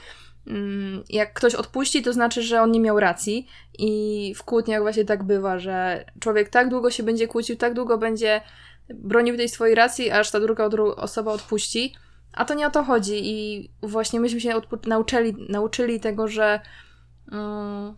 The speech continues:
trzeba odpuszczać, że nie można za wszelką cenę bronić swojego zdania, bo czasami człowiek się myli i, i wtedy właśnie jak wprowadza się ta hiszpańska zasada, jak ktoś powie właśnie te magiczne słowa, no to, to tak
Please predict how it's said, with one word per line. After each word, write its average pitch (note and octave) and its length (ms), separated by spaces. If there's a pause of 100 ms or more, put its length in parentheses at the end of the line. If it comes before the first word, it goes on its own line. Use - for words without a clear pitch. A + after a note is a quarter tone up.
(140)
trzeba A#3 260
odpuszczać, A#3 640 (260)
że G#3+ 260
nie A3+ 120
można A#3 180
za A3+ 100
wszelką A3+ 320
cenę A3 200
bronić A3 280
swojego G#3+ 320
zdania, A3+ 280
bo D#4+ 100
czasami E4 340
człowiek C#4 240
się B3+ 140
myli A3+ 360 (560)
i, B3 540 (160)
i B3+ 80
wtedy C4+ 220
właśnie B3+ 260
jak A#3 160
wprowadza A#3+ 680
się A#3 160
ta G#3 220
hiszpańska A#3+ 460
zasada, G#3+ 580
jak G#3 120
ktoś - 180
powie G#3 300
właśnie G3+ 220
te G#3 100
magiczne G3+ 440
słowa, G#3+ 360 (520)
no D4+ 100
to, F4+ 340 (960)
to D#4 120
tak G#4 140